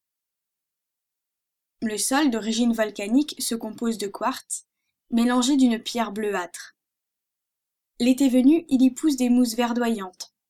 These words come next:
des lichens grisâtres, diverses plantes phanérogames, de rudes et solides saxifrages.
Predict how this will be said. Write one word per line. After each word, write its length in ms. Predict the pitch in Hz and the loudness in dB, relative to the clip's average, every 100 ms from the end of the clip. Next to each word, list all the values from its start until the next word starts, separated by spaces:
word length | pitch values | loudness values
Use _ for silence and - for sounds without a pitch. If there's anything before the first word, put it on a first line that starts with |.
| _ - | _ -4
des 140 | 233 | 0
lichens 400 | 247 247 233 233 | 0 0 0 0
grisâtres, 600 | 226 247 214 190 - - _ _ _ _ 220 | 0 -2 -2 -8 -10 -20 _ _ _ _ -6
diverses 520 | 220 247 269 - 226 | 0 2 2 -2 -6
plantes 280 | 233 269 269 | 0 0 2
phanérogames, 760 | 233 226 226 226 208 190 185 _ _ _ _ - | 0 0 -2 -4 -4 -8 -10 _ _ _ _ -14
de 140 | 226 240 | 0 2
rudes 260 | 247 269 | 4 2
et 60 | 233 | 2
solides 340 | - 226 226 | 0 0 -2
saxifrages. 880 | - 226 - 226 - 196 185 - | -4 -4 -4 -6 -6 -8 -6 -8